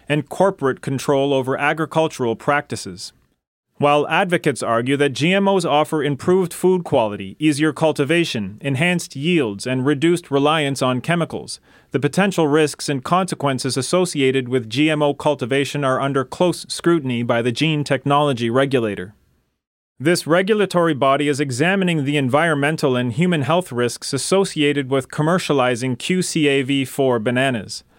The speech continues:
A risk management plan will be developed and published in line with the regulator's risk analysis framework.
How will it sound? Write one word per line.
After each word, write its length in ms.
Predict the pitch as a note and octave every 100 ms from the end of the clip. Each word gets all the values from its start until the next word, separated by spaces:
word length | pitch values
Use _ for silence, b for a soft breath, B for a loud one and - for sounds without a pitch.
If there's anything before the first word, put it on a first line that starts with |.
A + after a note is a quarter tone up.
| b b
A 100 | B2+
risk 300 | C#3+ E3 -
management 580 | D3 D#3+ E3+ C3 C3+ B2
plan 320 | C3 C3 C3
will 120 | C3
be 100 | C3
developed 500 | C3 C3 D#3 D3+ E3
and 160 | D3 C#3
published 460 | - F3 F#3+ F3 G3+
in 160 | F#3+
line 260 | D3+ C#3 C#3+
with 140 | C3+
the 80 | C#3
regulator's 640 | C3 D#3 D#3+ C#3 C3 B2+
risk 300 | B2 D3+ -
analysis 560 | B2+ C3+ D3+ C#3+ C#3+ C#3
framework. 680 | - C#3 C#3 B2 F#2+ -